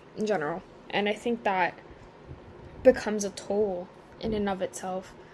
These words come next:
um, when you're doing so much. Um, anyways, <laughs> the next burnout symptom is lacking the energy to be consistently productive. So I think this is,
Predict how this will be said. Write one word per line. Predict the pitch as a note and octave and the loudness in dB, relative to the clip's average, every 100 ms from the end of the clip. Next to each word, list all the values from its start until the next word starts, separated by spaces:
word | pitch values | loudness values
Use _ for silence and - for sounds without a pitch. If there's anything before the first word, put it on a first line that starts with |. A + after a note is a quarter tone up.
| - - - | -18 -18 -10
um, | F#3+ F3+ F#3+ | -8 -6 -2
when | G3+ | 2
you're | G3+ | 2
doing | F#3+ G#3 G3+ F#3+ F#3+ - | 4 4 4 0 -6 -6
so | F3 | -4
much. | F3+ F3 F#3+ - - - - - - - - - - - | -2 -4 -6 -10 -12 -16 -20 -20 -20 -20 -20 -20 -14 -12
Um, | G#3 G3 - | -10 -10 0
anyways, | A#3 C4 G#3 E3+ F3 G3+ - - | 4 6 4 2 -4 -6 -10 -4
<laughs> | |
the | A#3 A#3+ D4 C4 | 2 10 12 12
next | A3+ A3 E4 C4+ G#3 | 10 6 2 2 4
burnout | G#3 G3 F#3+ - | 4 4 0 -2
symptom | - F#3+ F#3+ F#3 G3 A3 G#3 - - - - - | 0 0 0 0 0 -2 -10 -16 -18 -18 -18 0
is | - A3 G#3 G3+ G3 - - | 6 8 8 4 2 -10 -6
lacking | G3+ G3 G3+ C#4 D#4+ | 0 0 2 2 2
the | - | 2
energy | G#3+ G#3+ A#3 C4+ | 2 4 6 4
to | B3 | 4
be | A3 | 0
consistently | - A#3 G#3 G#3 G3+ G3+ - G3+ | 2 2 2 -2 0 -4 -2 -4
productive. | - G3+ F#3 E3+ - - F#3 F#3+ - - - - | -2 -4 -2 -6 -6 -4 -2 -4 -12 -12 -12 -10
So | - E4 F4 - | 0 2 2 -2
I | D4 G4 | 0 0
think | G#4 C#5+ C#5 - - - | 0 -4 -6 -6 -10 -10
this | A#3+ - - B4+ | -2 -2 2 8
is, | A4 C4+ A#3+ | 8 6 0